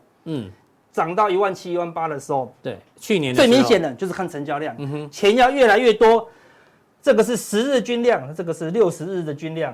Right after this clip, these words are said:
Speaker 2: 好，
Speaker 1: 嗯哼。
Speaker 2: 这是十M A嘛，六十M A嘛，这边也是一样。
Speaker 1: 是。
Speaker 2: 你看蓝色的一直在这个红色的情况下，
Speaker 1: 对。
Speaker 2: 它是多头嘛，对不对？
Speaker 1: 是。
Speaker 2: 成交量也是多头，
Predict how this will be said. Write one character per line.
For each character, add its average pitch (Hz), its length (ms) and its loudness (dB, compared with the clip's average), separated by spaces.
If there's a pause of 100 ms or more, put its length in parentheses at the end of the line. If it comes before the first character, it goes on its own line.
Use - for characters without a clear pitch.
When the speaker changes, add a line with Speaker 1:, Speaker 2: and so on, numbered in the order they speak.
(100)
Speaker 2:
好， 165 80 -8
Speaker 1:
嗯 165 40 -2
哼。 151 80 0
Speaker 2:
这 - 80 2
是 170 100 -4
十 185 60 0
M 175 120 0
A 180 140 -2
嘛， 151 140 -6
六 175 120 -2
十 160 120 -6
M 135 120 -6
A 135 100 -6
嘛， 120 140 -12
这 - 60 -8
边 190 100 0
也 180 80 0
是 202 80 -4
一 175 60 -6
样。 190 160 2
Speaker 1:
是。 139 60 -10
Speaker 2:
你 147 40 -14
看 202 280 -2
蓝 196 280 0
色 277 220 4
的 233 80 4
一 269 80 -2
直 214 140 -4
在 226 160 2
这 226 100 -2
个 170 680 0 (300)
红 156 280 0
色 254 240 6
的 185 120 2
情 165 80 -4
况 156 80 -4
下， 160 100 0
Speaker 1:
对。 120 100 -6
Speaker 2:
它 147 40 -14
是 156 80 -8
多 165 240 2
头 151 160 -4
嘛， 123 180 -10 (120)
对 175 80 -4
不 185 60 -2
对？ 151 80 0
Speaker 1:
是。 127 120 -8 (200)
Speaker 2:
成 226 240 0
交 311 120 6
量 311 160 8
也 175 80 -2
是 208 160 0
多 196 220 2
头， 127 260 -6